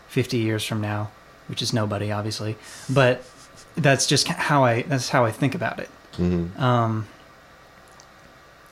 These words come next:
Speaker 1: and, and so with lyrics, sometimes I will, I will sit down and I will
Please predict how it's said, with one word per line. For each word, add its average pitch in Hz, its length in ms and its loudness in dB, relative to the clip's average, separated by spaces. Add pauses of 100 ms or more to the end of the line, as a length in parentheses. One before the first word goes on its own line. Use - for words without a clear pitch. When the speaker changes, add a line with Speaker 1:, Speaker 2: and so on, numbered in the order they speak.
(240)
Speaker 1:
and, 120 480 2 (2250)
and 131 140 2
so 127 540 4 (760)
with 139 220 2
lyrics, 151 420 4
sometimes 135 580 4
I 131 180 2
will, 120 440 0
I - 120 -6
will 123 100 -2
sit 127 280 0
down 123 480 2
and 127 180 -2
I 120 140 2
will 113 380 -2